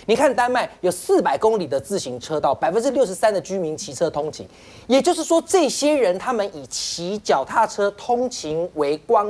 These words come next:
荣，他们以不骑脚踏车出门为耻哦。他们有个口号哦，就你不骑脚踏车出门的话，是一件很可耻的事情。所以包括他们的市长自己呢，都是骑脚踏车在通勤的。他本身是有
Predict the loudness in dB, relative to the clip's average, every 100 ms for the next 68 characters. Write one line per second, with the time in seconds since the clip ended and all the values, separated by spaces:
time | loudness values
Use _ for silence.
0 | -2 -4 -6 -14 -20 -4 2 2 2 -2
1 | -6 -12 -10 -10 2 4 4 0 -4 0
2 | 0 0 0 0 0 -2 -2 -2 0 2
3 | 0 0 -6 -6 -6 -6 -6 -12 -18 2
4 | 4 4 2 0 -2 -4 2 2 2 -2
5 | 0 0 2 0 -2 0 0 2 0 0
6 | 0 2 2 0 -4 -6 -2 2 2 0
7 | 0 0 0 -8 -8 -8 -10 -14 -16 0
8 | 2 4 2 0 -2 -2 -6 -4 -4 -2
9 | -6 -4 -6 -6 -10 -10 0 0 0 -8
10 | -4 -2 0 0 -2 -4 0 0 2 -2
11 | -2 -8 -14 -14 -12 -2 -2 0 -2 0
12 | 0 0 -2 -2 -4